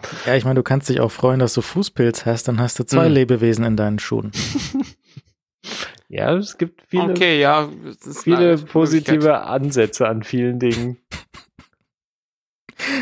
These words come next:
Speaker 1: Ja, der Tim Cook hat doch mal sich ein bisschen über, über Android-Tablets lustig gemacht, weil die nur aufgepustete Versionen ihrer Telefon-Apps anzeigen.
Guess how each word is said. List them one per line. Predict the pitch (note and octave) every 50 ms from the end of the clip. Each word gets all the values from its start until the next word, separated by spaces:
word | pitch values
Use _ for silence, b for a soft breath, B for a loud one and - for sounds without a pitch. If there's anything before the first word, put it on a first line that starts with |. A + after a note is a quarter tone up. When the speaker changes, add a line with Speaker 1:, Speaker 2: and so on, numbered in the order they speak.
| G#3+ B
Speaker 1:
Ja, | E3+ D3 C#3+
der | C#3+ C#3 C3+ -
Tim | - D#3 C#3+
Cook | - - G#3+ - -
hat | G#3+ - -
doch | D3 B2
mal | C3 B2+ B2 A#2+ A2+
sich | A#2+ A2+ -
ein | D#3+ D3+ D3 C#3 C3+
bisschen | C3 B2 - - C#3+ C#3
über, | D3+ C3 A#2 A#2+ A#2 C3
über | C3 - A#2 A#2 -
Android-Tablets | C#3 C3+ C3+ C3+ B2+ A#2+ - - B2+ A#2 A#2+ B2 - -
lustig | B2 B2+ B2 - - B2+ -
gemacht, | - - A#2 A#2+ A#2+ A2+ - -
weil | B2+ A#2+ A#2
die | A2+ A#2+
nur | A#2+ B2+ B2+ B2+
aufgepustete | C#3 C3+ B2+ B2 - - - - - C3+ C3 - - - A#2 B2 A2+
Versionen | A#2+ A#2 A2+ G#2+ A#2 A#2+ B2 B2 A#2+ A#2 C3
ihrer | C3 A#2 A#2 A2+
Telefon-Apps | - - D#3 D3+ C#3+ - - B2+ A#2 A2+ - A#2 - - -
anzeigen. | - G#2+ G#2+ - - G2+ F#2+ F#2+ - - G#2